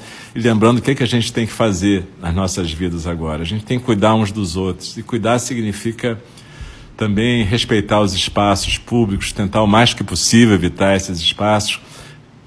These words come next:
respeitar essa ideia do isolamento social, por mais difícil que seja, lembrar dos mais vulneráveis, daqueles que tão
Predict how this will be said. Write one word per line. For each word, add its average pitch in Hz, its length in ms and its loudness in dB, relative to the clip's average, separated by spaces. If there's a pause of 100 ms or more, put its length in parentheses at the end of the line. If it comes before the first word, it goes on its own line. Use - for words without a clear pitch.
(160)
respeitar 135 540 4
essa 139 220 4
ideia 104 340 6
do 92 80 2
isolamento 90 560 4
social, 104 400 4
por 101 140 2
mais 113 200 4
difícil - 480 -2
que 95 120 -2
seja, 95 440 0 (480)
lembrar 123 360 8
dos 120 160 4
mais 110 240 6
vulneráveis, 101 640 4
daqueles 107 540 4
que 107 120 0
tão 107 560 2